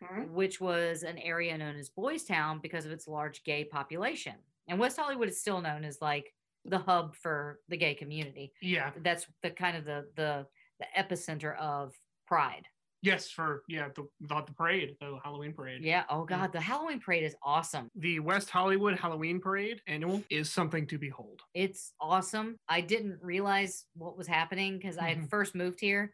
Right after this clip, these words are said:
Speaker 2: It was my first Halloween here. And so I just wanted to go to Hollywood and, like, see the, the costumes and see what kids, you know, dressing up as. And I love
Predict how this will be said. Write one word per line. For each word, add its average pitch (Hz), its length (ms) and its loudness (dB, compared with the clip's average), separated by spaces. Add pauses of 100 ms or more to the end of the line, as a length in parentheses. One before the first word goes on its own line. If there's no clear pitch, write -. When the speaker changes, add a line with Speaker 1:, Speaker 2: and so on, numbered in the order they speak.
Speaker 2:
It 175 60 0
was 170 140 0
my 165 100 0
first 185 240 0
Halloween 170 360 0
here. 170 140 -2
And 156 120 -4
so 175 80 -2
I 196 80 2
just 247 120 -6
wanted 277 140 0
to 208 60 -2
go 190 100 2
to 170 60 2
Hollywood 180 300 0
and, 160 100 -4
like, 160 160 -6
see 175 260 0
the, 156 480 -2
the 180 80 -8
costumes 180 720 2
and 160 120 -8
see 170 180 -2
what 175 160 -8
kids, 180 200 0
you 160 140 -6
know, 151 140 -4
dressing 175 360 2
up 185 200 4
as. 180 320 6
And 170 80 0
I 180 80 2
love 233 320 0